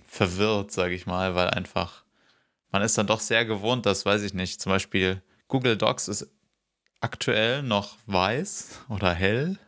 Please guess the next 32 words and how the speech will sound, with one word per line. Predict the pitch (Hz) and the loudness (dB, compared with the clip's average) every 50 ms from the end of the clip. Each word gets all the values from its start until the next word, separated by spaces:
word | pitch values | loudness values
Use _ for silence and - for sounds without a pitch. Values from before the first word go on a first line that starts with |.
| _ _ - - - - - - - - _ | _ _ -20 -20 -18 -18 -18 -18 -20 -20 _
und | - 135 120 120 113 104 - - 151 | -2 0 0 0 0 -2 -8 -12 -8
da | 117 117 120 120 117 113 110 | -2 0 0 0 0 -2 -6
wird | 113 107 113 110 101 | -6 -4 -2 0 0
auf | - 117 - | 0 0 0
jeden | 139 139 143 127 | 0 -2 0 0
Fall | - 131 123 120 | 2 2 2 2
ein | 113 104 | 2 2
Dark | 113 117 120 - | 2 0 0 0
Mode | 110 98 98 - | -2 -4 -4 -4
kommen, | - - 113 120 127 147 170 185 202 - _ _ _ _ _ _ _ _ _ _ _ _ _ | 0 2 2 2 2 0 -4 -4 -6 -10 _ _ _ _ _ _ _ _ _ _ _ _ _
aber | - 113 101 113 | -2 0 2 2
das | 113 - 123 | 2 2 0
wird | 127 120 - | 0 0 0
sich | - 104 - | -2 0 0
natürlich, | 117 104 104 110 104 110 107 - | 0 0 0 -2 -4 -6 -6 -8
wird | 110 104 - - | -8 -8 -2 0
wahnsinnig | 104 107 123 127 110 113 - - | 2 2 2 0 -4 -6 -6 -6
komisch | - - 143 135 113 - - | -6 -4 -2 -2 0 -2 -2
aussehen. | 64 92 - - - - - - 101 101 - _ _ _ _ _ _ _ - | -2 -2 -2 -2 -2 -4 -4 -6 -6 -10 -12 _ _ _ _ _ _ _ -6
Und | - 101 - | -4 0 0
dann | 107 113 127 | 0 2 2
bin | 143 135 | 0 -2
ich | 135 131 - | -2 -4 -4
gespannt, | - 110 - - 117 123 135 131 - | -4 -2 0 2 2 2 0 0 -2
ob | 113 107 | -2 -2
ich | 107 - | -2 0
tatsächlich | - 107 - - 113 104 107 104 | 0 0 0 0 -2 -2 -2 -2
beim | - - 104 98 95 | 0 0 0 2 2
Dark | - 101 101 - - | 2 0 0 0 0
Mode | 101 98 95 - | -2 -2 -2 -2
bleiben | - 95 98 98 - 92 90 - | -2 0 0 0 0 -2 -4 -6
kann | - - - - 120 117 95 | -6 -4 -4 -4 -4 -6 -10